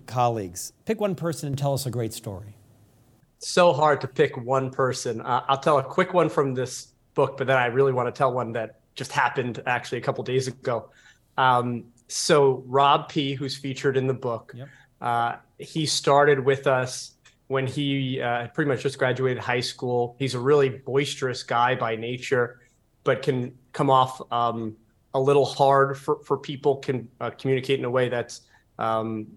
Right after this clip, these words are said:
Speaker 1: jarring for, for both, um, his peers as well as his managers. So there's been a ton of work with him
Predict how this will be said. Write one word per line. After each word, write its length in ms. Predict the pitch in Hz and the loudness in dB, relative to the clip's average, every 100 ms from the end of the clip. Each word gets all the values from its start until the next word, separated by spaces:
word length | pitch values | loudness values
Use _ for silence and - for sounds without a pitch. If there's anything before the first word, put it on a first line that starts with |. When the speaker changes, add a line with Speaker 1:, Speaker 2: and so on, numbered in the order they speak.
| _ _ _ - - _ | _ _ _ -20 -20 _
Speaker 1:
jarring 600 | - 120 113 135 139 139 - | 2 2 4 2 0 -6 -20
for, 240 | - 151 147 | -6 -4 -4
for 200 | - 139 | 0 0
both, 420 | 107 127 120 - - | 2 0 -2 -10 -6
um, 500 | 123 117 113 110 107 _ | -4 -2 -4 -8 -10 _
his 420 | - 127 - - _ _ | -6 -4 -6 -10 _ _
peers 380 | - 147 143 135 | -4 4 6 4
as 120 | 131 | 0
well 240 | 110 127 131 | -2 0 0
as 120 | 123 | -2
his 120 | 113 | -6
managers. 540 | 120 120 123 117 139 135 | -6 -4 -4 -2 -2 0
So 220 | 127 - _ _ _ | -4 -4 _ _ _
there's 140 | 131 | -4
been 100 | 147 | -2
a 60 | 127 | -2
ton 360 | - - 160 165 | -6 -2 2 2
of 220 | 123 104 | 2 -2
work 300 | 131 127 - | -2 -2 -4
with 160 | 113 | -12
him 440 | - 127 127 117 | -8 -4 -2 -4